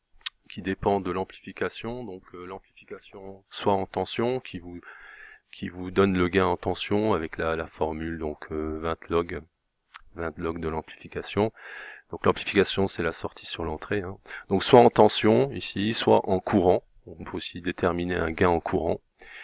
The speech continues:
Le gain, lui, va s'exprimer en décibels, soit en puissance. Et là, ça va plus être vingt log, mais dix log. Voilà. Une donnée également importante pour les amplis,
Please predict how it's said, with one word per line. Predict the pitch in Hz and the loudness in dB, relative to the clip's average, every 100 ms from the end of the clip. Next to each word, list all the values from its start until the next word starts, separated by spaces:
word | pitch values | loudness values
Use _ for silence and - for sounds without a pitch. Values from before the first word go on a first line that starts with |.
| - - | -20 -6
Le | 90 | 6
gain, | 101 104 | 8 10
lui, | 95 | 8
va | 90 | 2
s'exprimer | - - - 87 | -2 -6 -4 -4
en | 87 82 | -2 -4
décibels, | 80 - - 85 95 - _ _ - - - - _ _ | -6 -10 -8 -4 -4 -4 _ _ -18 -18 -18 -20 _ _
soit | - - 101 107 110 | -8 6 12 12 10
en | - | 4
puissance. | - - - - 87 - - - - | 0 -6 -4 -4 -4 -6 -10 -12 -4
Et | 85 | 2
là, | 92 | 2
ça | 95 90 | 4 2
va | 80 | 2
plus | - 95 | 2 0
être | 87 | 2
vingt | 85 90 - | 0 -2 0
log, | 85 98 | 0 0
mais | 80 78 | -4 -6
dix | 85 - - | -6 -4 -4
log. | 73 - _ _ _ | -4 -8 _ _ _
Voilà. | 92 - - _ - - - - - _ _ _ _ _ _ _ _ _ - - - - _ _ _ | -14 -14 -16 _ -18 -18 -18 -20 -20 _ _ _ _ _ _ _ _ _ -20 -20 -20 -20 _ _ _
Une | 104 101 | -6 4
donnée | 107 113 117 - - _ _ _ _ _ _ | 10 12 10 8 -6 _ _ _ _ _ _
également | 95 92 98 95 | 4 6 8 8
importante | 95 - - 120 120 - | 8 2 8 8 8 4
pour | 87 | -4
les | 85 | -2
amplis, | 90 90 - 107 113 | -2 -4 -4 0 0